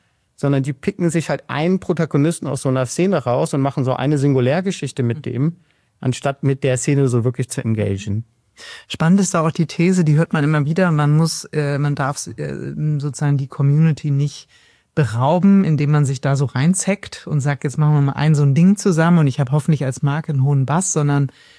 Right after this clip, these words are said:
Speaker 2: man muss ihr was zurückgeben. Wenn du jetzt aber eigentlich von diesen Clustern sprichst und die Frage, ähm, was ist eigentlich die Entourage, dann geht es ja eher darum, wie spielst du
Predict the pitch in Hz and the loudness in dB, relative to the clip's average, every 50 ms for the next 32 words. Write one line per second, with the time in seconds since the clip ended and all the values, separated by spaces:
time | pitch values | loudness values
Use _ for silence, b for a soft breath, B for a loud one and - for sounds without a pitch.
0 | B B B 151 143 151 160 165 - - 160 139 147 139 - - - - 156 135 | B B B 2 4 4 4 4 2 0 0 0 0 -2 -2 -6 -6 -4 -2 0
1 | 151 185 180 - - 139 127 123 123 123 120 b b b b b b _ 139 135 | 0 0 -2 -4 -4 -4 -2 -2 -2 -2 -4 b b b b b b _ 0 0
2 | 127 151 180 175 160 - - 151 151 - - - 170 175 - 156 - - 151 135 | 2 2 2 2 0 -2 -2 -2 -2 -2 -2 -2 -2 -2 -2 -4 -4 -2 -2 0
3 | 127 139 131 - - - 170 190 185 - - 202 175 160 - - - - 160 151 | 0 -2 -4 -4 -2 -2 -2 -2 -2 -4 -2 -2 -2 -2 -2 -6 -6 -4 -4 -4
4 | 123 - - - 139 117 139 131 - - - 123 120 127 147 160 151 151 151 147 | -4 -6 -6 -4 -4 -2 -4 -6 -6 -6 -6 -6 -4 -4 -4 -2 -2 0 0 -2
5 | 139 - - 151 143 139 139 135 135 131 135 131 - 147 123 135 143 147 165 156 | -2 -4 -4 -4 -2 0 0 0 2 2 0 0 -2 -2 -2 -2 -2 -4 -4 -2
6 | 139 131 143 117 - - 117 123 139 147 143 - - 135 120 139 151 151 139 123 | 0 0 -2 -2 -2 -6 -4 0 0 0 0 0 0 -2 0 0 0 0 -2 -2
7 | 113 - - B B B B B B B B B B _ 135 131 131 117 143 160 | -4 -6 -10 B B B B B B B B B B _ 0 0 2 2 2 0
8 | 156 - 165 147 - - 143 139 - - 151 151 156 147 127 - 135 135 151 165 | 0 0 -4 -4 -2 -2 -2 -2 -2 0 0 0 0 0 -2 -2 -2 -2 -2 0
9 | 151 160 165 165 175 180 185 214 240 b b b b b b b b _ _ _ | 0 2 4 4 6 6 4 4 0 b b b b b b b b _ _ _
10 | _ _ - 139 143 165 175 180 170 - - - _ - 165 175 185 190 - - | _ _ -6 -2 2 2 2 2 2 0 -6 -10 _ -2 0 0 0 0 -2 -6
11 | - - - 175 175 175 170 | -8 -6 -4 -2 -2 -2 -4